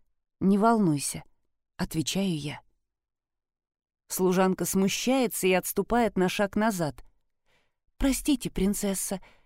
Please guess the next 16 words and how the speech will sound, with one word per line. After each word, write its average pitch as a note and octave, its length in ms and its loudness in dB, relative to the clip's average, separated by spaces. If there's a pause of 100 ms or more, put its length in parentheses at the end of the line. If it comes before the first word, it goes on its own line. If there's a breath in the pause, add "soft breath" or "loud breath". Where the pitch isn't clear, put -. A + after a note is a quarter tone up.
(140 soft breath)
я C4 260 4
не C4 160 6
хотела». C#4 640 2 (840)
Я A#3 220 4
перестаю A#3 600 2
ее F3 260 4
слушать, E3 520 -2 (260 soft breath)
возвращаясь F#3+ 760 0
к - 80 -18
тревожным F#3 560 2
мыслям. D#3+ 560 -2 (800)
Меня G3 360 4
беспокоят G3 640 2
коридоры, G3 600 4
полные G3 460 4
стражников. E3+ 840 0